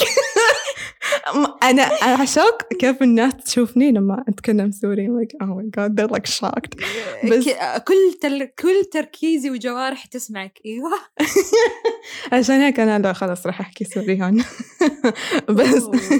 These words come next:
Speaker 1: <laughs> أمزح، لا. بس إنه I'm just giving you, like, just a little bit of this. بس المهم، أنا، يعني، منذ الصغر وأنا جالسة أعاني.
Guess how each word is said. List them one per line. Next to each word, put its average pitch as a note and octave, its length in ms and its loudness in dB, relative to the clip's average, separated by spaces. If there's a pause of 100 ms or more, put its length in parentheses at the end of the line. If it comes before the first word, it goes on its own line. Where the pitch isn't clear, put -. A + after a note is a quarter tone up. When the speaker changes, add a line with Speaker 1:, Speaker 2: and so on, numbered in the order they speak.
(300)
Speaker 1:
<laughs> - 500 -2
أمزح، F3 360 -2
لا. F3+ 120 -4 (360)
بس F#3+ 160 -2
إنه G3 200 0
I'm F#3+ 200 -2 (100)
just G3 80 -4
giving F#3 300 -2
you, F3 200 -6
like, F#3 160 -12 (360)
just - 120 -12 (120)
a F3+ 40 -10
little F3+ 260 -12
bit - 260 -14
of - 160 -10
this. - 140 -6 (380)
بس A3 200 0
المهم، A#3 480 2
أنا، A3 400 0 (200)
يعني، F#3+ 280 -6
منذ A3 320 0
الصغر C4 540 0
وأنا C#4 120 4
جالسة C#4 260 2
أعاني. B3 460 2